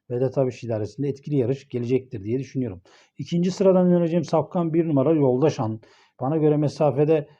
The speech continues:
biraz daha bin beş yüz olsa çok daha etkili olacaktır ama yarışın gidişatı bana göre lehine ikinci sıradan önereceğim. Üçüncü sıradan önereceğim safkansa üç numara Roman olur diyeceğim. Çok formda.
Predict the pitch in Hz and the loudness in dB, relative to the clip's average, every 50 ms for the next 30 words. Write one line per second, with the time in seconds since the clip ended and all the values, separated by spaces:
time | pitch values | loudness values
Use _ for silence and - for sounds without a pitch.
0 | _ _ _ 139 143 156 147 120 117 123 156 147 143 131 135 147 147 147 156 143 | _ _ _ 0 2 2 2 0 0 0 2 2 2 2 0 0 2 2 2 0
1 | - - 156 151 151 143 - 151 139 - 175 - 175 - 151 135 131 135 127 131 | -2 -2 0 0 0 0 0 -4 -2 -2 -2 -2 -2 0 0 2 2 2 2 0
2 | - - 131 135 131 123 143 165 - - 143 131 120 117 120 123 120 120 - 147 | -2 -2 -2 0 0 0 -2 -4 -4 -4 -4 -4 -4 -2 -4 -4 -4 -6 -4 -2
3 | 143 139 131 113 104 131 131 127 - 143 131 131 127 131 131 127 120 120 117 120 | -2 -2 -2 -2 -2 -2 -2 -2 -2 -4 -4 -4 -2 -2 -2 -2 -2 -2 -2 -2
4 | 117 117 117 131 147 - - _ _ _ _ - 113 - - 139 127 135 131 - | -2 -2 -2 -4 -6 -8 -12 _ _ _ _ -20 -14 -8 -6 -4 -4 -4 -6 -6
5 | 120 107 101 123 131 135 127 117 120 117 110 104 107 104 92 - _ _ _ _ | -8 -6 -6 -4 -4 -4 -2 -4 -4 -4 -4 -6 -6 -8 -10 -12 _ _ _ _
6 | _ - - _ _ _ - - 196 190 196 208 190 - 208 208 190 185 175 165 | _ -20 -20 _ _ _ -8 -4 -2 -2 -2 -2 0 2 4 4 6 6 4 4
7 | 165 156 151 147 139 139 131 127 - 160 165 156 - - 139 127 117 - - 175 | 4 4 4 4 4 4 2 0 -2 -2 -4 -4 -4 -6 -8 -8 -8 -6 -6 -6
8 | 165 156 - - 131 117 113 135 160 151 135 139 143 160 165 156 139 113 101 95 | -6 -6 -8 -10 -8 -6 -4 -4 -2 0 2 2 4 4 4 4 2 2 0 -4
9 | 92 95 87 95 110 110 110 - 175 175 175 - - 107 90 87 87 110 139 - | -8 -10 -10 -10 -12 -14 -4 -2 0 0 0 -4 -8 -10 -10 -8 -8 -10 -10 -12